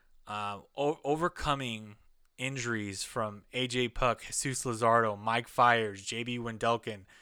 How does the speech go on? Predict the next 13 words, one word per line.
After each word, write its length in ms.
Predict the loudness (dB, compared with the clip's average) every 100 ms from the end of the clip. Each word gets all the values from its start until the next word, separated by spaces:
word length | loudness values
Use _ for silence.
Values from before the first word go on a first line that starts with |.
| -20 _ _
Do 120 | -8 -4
you 140 | 2
want 240 | 6 4
me 80 | 4
to 80 | -4
keep 240 | -4 0
on 120 | 0 2
going? 300 | 0 0 -2
Trevor 380 | 2 4 6
Rosenthal. 720 | 8 6 6 0 0 0 -4 -14 -20 -20 -20 -20 -20 _ _ _ _ _ 2
Overcoming 560 | 2 4 2 2 0 0
those 200 | -2 -2
injuries, 520 | -4 -4 -4 -4